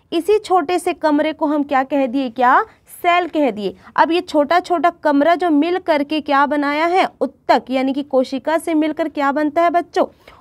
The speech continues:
उत्तक का निर्माण होता है, इसलिए यहाँ पर एक छोटे से कमरे की बात की गई है।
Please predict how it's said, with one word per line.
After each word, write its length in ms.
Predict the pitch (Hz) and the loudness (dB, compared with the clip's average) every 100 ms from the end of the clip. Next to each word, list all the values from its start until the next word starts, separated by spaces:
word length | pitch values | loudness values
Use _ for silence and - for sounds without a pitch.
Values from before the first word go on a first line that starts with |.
| - | -8
उत्तक 380 | 262 - - 311 _ | -6 -4 -6 -6 _
का 260 | 262 294 415 - - | 2 4 2 -4 -2
निर्माण 520 | 262 262 247 262 349 | 0 2 2 2 2
होता 480 | 330 247 226 226 226 | -2 -4 -4 -4 -4
है, 220 | 226 285 - - _ | 0 0 -2 -10 _
इसलिए 340 | 330 381 339 330 | -4 -4 -2 -2
यहाँ 300 | 294 262 277 277 | 0 0 -2 2
पर 200 | 330 440 - _ | 2 2 -8 _
एक 260 | - 381 - - | -2 -2 -2 -4
छोटे 460 | 294 285 285 381 | 0 0 0 -2
से 180 | 392 330 | -2 -4
कमरे 420 | - 262 247 240 240 | 0 0 2 0 -2
की 240 | 285 370 480 - 190 | 0 0 -2 -6 -6
बात 420 | 180 233 262 415 _ _ - | 2 4 4 2 _ _ -8
की 240 | 254 302 | -6 -4
गई 340 | 214 208 214 214 | -4 -4 -2 -2
है। 240 | 254 - | -2 -2